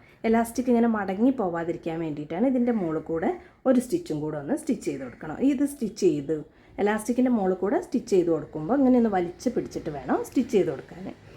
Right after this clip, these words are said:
അത് സ്റ്റിച്ച് ചെയ്യുമ്പോൾ തന്നെ ഇങ്ങനെ ഒന്ന് വലിച്ച് പിടിച്ചിട്ട് ഇതൊന്നിങ്ങനെ സ്റ്റിച്ച് ചെയ്ത് കൊടുക്കാം.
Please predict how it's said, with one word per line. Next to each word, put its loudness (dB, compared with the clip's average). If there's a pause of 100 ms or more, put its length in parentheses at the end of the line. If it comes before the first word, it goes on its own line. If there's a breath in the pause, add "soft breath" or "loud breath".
(160 loud breath)
അത് 0
സ്റ്റിച്ച് -2
ചെയ്യുമ്പോൾ 6
തന്നെ 2
ഇങ്ങനെ 2
ഒന്ന് 0
വലിച്ച് -4
പിടിച്ചിട്ട് -6 (100)
ഇതൊന്നിങ്ങനെ 0
സ്റ്റിച്ച് -4
ചെയ്ത് -6
കൊടുക്കാം. -16